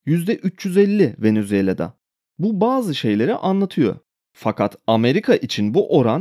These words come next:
yüzde yüz otuz yedi ve en azından kötü olmayan bir ekonomileri olduğunu söyleyebiliriz. Sri Lanka için bu oran yüzde yüz bir. Ya da daha çarpıcısı Japonya'nın toplam borcunun yurt içi hasılasına oranı yüzde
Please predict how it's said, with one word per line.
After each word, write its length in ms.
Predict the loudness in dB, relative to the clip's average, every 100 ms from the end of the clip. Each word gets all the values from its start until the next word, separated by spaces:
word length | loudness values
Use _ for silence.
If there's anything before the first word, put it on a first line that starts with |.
| -2
yüzde 300 | -4 -2 -4
yüz 180 | -2
otuz 280 | -4 -4 -2
yedi 420 | 0 2 0 0
ve 180 | 0 0 0
en 140 | -2
azından 440 | -2 -2 -2 -2
kötü 260 | -2 -2 -4 -2
olmayan 520 | -2 0 0 0 0
bir 100 | -4 -4
ekonomileri 560 | -2 0 2 2 0 0
olduğunu 380 | 0 0 0 -2
söyleyebiliriz. 840 | -2 0 2 2 2 0 -4 -12 _ _ _
Sri 360 | -6 -2 2
Lanka 300 | 2 2 0
için 420 | -2 -2 -2 0 0
bu 220 | 2 2
oran 200 | 2 0
yüzde 360 | 2 0 2
yüz 260 | 2 2 0
bir. 260 | -2 -2 _ _ _ 0
Ya 160 | 2
da 140 | 2 0
daha 200 | 0 -2
çarpıcısı 760 | 0 -2 -2 -6 -2 0 0
Japonya'nın 600 | 2 0 2 2 2 0
toplam 520 | 0 -2 0 -2 2
borcunun 460 | 2 2 0 -2 0
yurt 280 | 2 2 0
içi 180 | -4
hasılasına 840 | -6 0 0 0 0 0 0 -4 -4
oranı 500 | 0 0 2 -2 -2
yüzde 320 | -4 -4